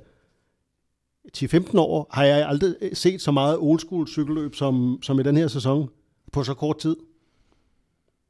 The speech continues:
Så, så det synes jeg er et rigtig godt tegn. Det håber jeg kan fortsætte.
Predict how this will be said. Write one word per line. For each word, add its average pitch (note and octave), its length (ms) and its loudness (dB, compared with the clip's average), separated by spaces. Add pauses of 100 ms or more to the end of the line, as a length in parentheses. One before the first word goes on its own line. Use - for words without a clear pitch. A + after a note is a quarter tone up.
(540)
Så, D3 300 0
så B2 380 -2
det E3+ 240 0
synes F3+ 180 4
jeg C#3 220 4
er B2 40 0
et A#2 60 -2
rigtig C#3+ 220 -4
godt C#3 180 2
tegn. D3 280 -2
Det D#3 80 2
håber E3+ 240 2
jeg A#2+ 280 -2
kan A#2+ 300 0
fortsætte. D3+ 500 -4